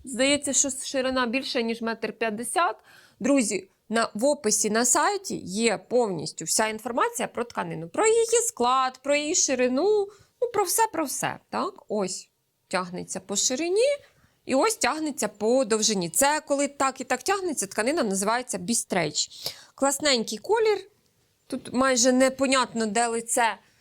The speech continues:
де виворіт, але, ну, видно, що ось це, наприклад, лице. Ой, і сукня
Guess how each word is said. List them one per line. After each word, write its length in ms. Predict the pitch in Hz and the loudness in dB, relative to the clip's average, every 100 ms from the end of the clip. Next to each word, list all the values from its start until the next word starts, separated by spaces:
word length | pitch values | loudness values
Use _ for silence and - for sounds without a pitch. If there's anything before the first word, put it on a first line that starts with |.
| _ _ - | _ _ -2
де 140 | 214 | 0
виворіт, 600 | 214 349 508 302 190 185 | 2 4 4 2 0 0
але, 280 | 220 262 381 | 0 2 0
ну, 200 | 311 277 | 0 -2
видно, 440 | 185 254 139 - | 0 0 0 -6
що 180 | 165 - | -12 -6
ось 160 | 196 220 | -6 -2
це, 160 | 427 | 0
наприклад, 540 | 403 311 277 277 208 175 | 0 -2 -4 -4 -6 -4
лице. 300 | 208 202 175 | -6 -4 -2
Ой, 200 | 220 240 | 2 2
і 100 | 233 | 0
сукня 800 | 226 - 285 320 294 - 208 180 | -6 -2 2 4 2 0 -2 -2